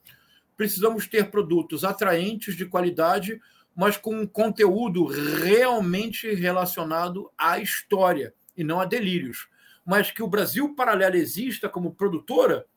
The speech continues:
eles têm todo o direito de existir. Todo o direito de existir.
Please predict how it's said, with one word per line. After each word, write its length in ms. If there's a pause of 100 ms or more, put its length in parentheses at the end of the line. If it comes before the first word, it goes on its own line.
(240)
eles 200
têm 180
todo 240
o 60
direito 280
de 60
existir. 480 (840)
Todo 420
o 40
direito 340
de 80
existir. 480